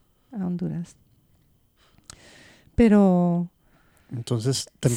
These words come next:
Speaker 2: empezaron a entrenar
Speaker 1: a
Speaker 2: para, para las
Speaker 1: entrenar para
Speaker 2: misiones.
Speaker 1: cada, esa, una de
Speaker 2: ¿Qué
Speaker 1: esas.
Speaker 2: año fue esto? ¿Empezaste este proceso, digamos?
Speaker 1: Ahora sí, ya, ya no te puedo decir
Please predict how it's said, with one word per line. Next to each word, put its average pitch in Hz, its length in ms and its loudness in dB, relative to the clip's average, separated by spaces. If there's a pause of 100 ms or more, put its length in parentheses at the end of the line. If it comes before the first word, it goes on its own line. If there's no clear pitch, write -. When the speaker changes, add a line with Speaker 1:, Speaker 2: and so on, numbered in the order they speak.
Speaker 2:
empezaron 139 280 4
a - 20 2
entrenar 127 380 0
Speaker 1:
a - 20 -10
Speaker 2:
para, 233 140 4
para 226 80 6
las 220 80 4
Speaker 1:
entrenar 220 540 2
para 214 200 2
Speaker 2:
misiones. 175 180 0
Speaker 1:
cada, 202 460 0
esa, 196 340 -6 (120)
una 190 260 -6
de 185 60 -6
Speaker 2:
¿Qué 170 80 4
Speaker 1:
esas. 147 100 6
Speaker 2:
año 156 140 2
fue 147 180 -2
esto? 220 460 -4
¿Empezaste 127 460 -8
este 135 380 -4
proceso, 123 520 -6
digamos? 120 540 -6
Speaker 1:
Ahora 202 300 -6
sí, 226 240 -6
ya, 220 260 -4
ya 202 240 -6
no 202 120 -4
te 208 120 -8
puedo 208 180 -4
decir 214 200 -2